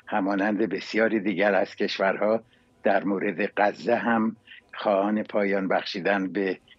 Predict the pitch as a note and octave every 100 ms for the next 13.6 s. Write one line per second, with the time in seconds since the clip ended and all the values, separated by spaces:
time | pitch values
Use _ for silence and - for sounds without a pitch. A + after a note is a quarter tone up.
0 | _ - G#2+ A2+ G2 G2 F2+ G2+ F2+ G2+
1 | F#2+ - G2 F2+ F#2+ F#2+ G2 - - -
2 | G#2 F#2+ F#2+ F2+ F#2+ - F#2 F#2 G#2 B2
3 | A2+ A2+ G#2 - - - - - _ C3
4 | C3+ C3 A#2+ A2 G#2 G#2+ G2 G2+ A2 A#2
5 | A#2+ B2 B2 - _ _ _ _ A2+ G#2
6 | G2+ - B2 A2+ G#2+ G#2 - C3 A#2 G#2+
7 | F#2+ - G#2 G#2+ A2+ A2 F#2+ G2 G#2+ -
8 | A2+ G2 A2 G2 G2 G#2 A#2+ B2+ A#2+ A#2
9 | G#2+ G#2+ G#2+ A2+ A2+ - - - A2 G#2
10 | - G2+ - A#2+ C3+ A#2 G#2+ - - F#2+
11 | E2 A2 A#2 B2 - - _ - F#2+ A2+
12 | A#2 - A2 G#2 A#2+ - A#2 G#2 G2+ -
13 | A2 G2 F#2+ F#2+ A2 A2+